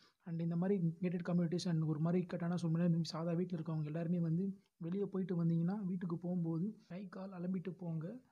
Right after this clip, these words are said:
Because கொரோனாவோட லைஃப் ஃபார்ம்ஸ் வந்து ஒரு சில திங்ஸ்ல வந்து ரொம்ப நாள் இருக்கும். And இது இந்த இமேஜ்ல பாருங்க, என்-, எவ்வளோ உள்ள, எ-, திங்ஸ்ல வந்து இந்த corona life forms இருக்குன்னு பாருங்க.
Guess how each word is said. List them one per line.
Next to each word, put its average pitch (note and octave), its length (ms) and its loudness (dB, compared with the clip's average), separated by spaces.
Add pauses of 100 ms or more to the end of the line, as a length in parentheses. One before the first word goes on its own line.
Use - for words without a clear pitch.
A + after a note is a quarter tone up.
(240)
Because F3+ 380 -14 (200)
கொரோனாவோட F#3 440 -6
லைஃப் F#3 200 -4
ஃபார்ம்ஸ் F3 320 -4
வந்து F3 280 -4
ஒரு E3+ 120 -6
சில E3 200 -6
திங்ஸ்ல F#3 360 -2
வந்து E3+ 180 -2
ரொம்ப E3 180 0
நாள் E3+ 200 0
இருக்கும். D#3+ 440 -6 (140)
And D#3 120 -8
இது D3 120 -6
இந்த D3+ 160 -4
இமேஜ்ல F3+ 360 0
பாருங்க, E3 320 -2 (120)
என்-, E3+ 180 -2
எவ்வளோ - 240 -10
உள்ள, E3 140 -4 (580)
எ-, E3 380 -10
திங்ஸ்ல F#3 340 -2
வந்து E3 200 0
இந்த E3 120 0
corona E3+ 280 -4 (100)
life D#3 240 -8
forms D3+ 200 -6
இருக்குன்னு D#3+ 280 -6
பாருங்க. D#3+ 280 -10